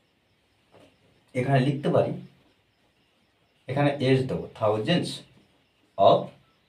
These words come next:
creatures। ওকে, গাছের শিকড় মাটিকে দৃঢ় করে রাখে। দেখো,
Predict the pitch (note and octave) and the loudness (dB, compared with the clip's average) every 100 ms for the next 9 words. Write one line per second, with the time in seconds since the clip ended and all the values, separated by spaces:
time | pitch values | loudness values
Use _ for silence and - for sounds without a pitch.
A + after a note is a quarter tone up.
0 | _ _ - A3 G#3 - - - - - | _ _ -2 4 6 4 -4 -12 -18 -20
1 | _ _ - - _ _ _ _ _ _ | _ _ -18 -18 _ _ _ _ _ _
2 | _ _ _ _ _ _ _ _ _ _ | _ _ _ _ _ _ _ _ _ _
3 | _ _ _ _ _ _ _ - - F3+ | _ _ _ _ _ _ _ -12 -6 -8
4 | - - _ _ _ _ _ _ - - | -8 -18 _ _ _ _ _ _ -20 -20
5 | _ _ _ _ _ - - - _ _ | _ _ _ _ _ -20 -20 -20 _ _
6 | _ _ _ _ _ _ _ _ - A2 | _ _ _ _ _ _ _ _ -10 -6
7 | A#2+ - G#3 G#3 - C3+ - - - _ | -6 -2 -2 -2 -6 -6 -4 -6 -12 _
8 | - - _ _ _ _ _ _ _ _ | -20 -20 _ _ _ _ _ _ _ _
9 | _ _ G#2+ A#2 A#2+ F3 F3 C#4+ - - | _ _ -4 -2 0 -2 0 -4 -6 -16
10 | - _ _ - G#2 C3 F3 E3 - F2 | -20 _ _ -16 -8 0 4 4 4 -4
11 | F2+ - - _ _ A2 - | -8 -12 -20 _ _ -8 -8